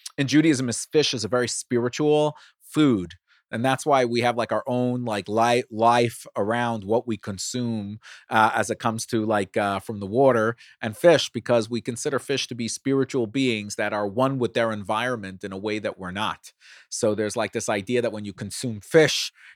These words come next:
you're consuming something that's much more in touch and present to their reality. So we want some of that to rub off on us, but you don't need gefilte fish for that.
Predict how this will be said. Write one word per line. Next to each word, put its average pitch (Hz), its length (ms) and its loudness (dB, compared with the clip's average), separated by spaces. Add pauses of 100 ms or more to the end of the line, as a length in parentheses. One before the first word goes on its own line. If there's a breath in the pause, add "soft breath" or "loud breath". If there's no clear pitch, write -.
you're 117 80 0
consuming 139 480 -2
something 131 360 -2
that's 113 200 -4
much 127 400 -2
more 127 320 -2
in 110 180 -12
touch - 540 -2 (240 soft breath)
and 113 200 -6
present 127 640 2 (240 soft breath)
to 120 120 0
their 117 180 4
reality. 113 640 0
So - 160 -6
we 107 120 -6
want 113 240 -8
some 107 200 -10
of 98 60 -10
that 98 160 -6
to 98 80 -10
rub 98 200 -6
off 98 160 -6
on 92 100 -8
us, 87 240 -10
but 98 140 -12
you 117 60 -6
don't 151 120 -4
need 117 140 -4
gefilte - 420 -6
fish - 220 -12
for - 60 -14
that. - 220 -16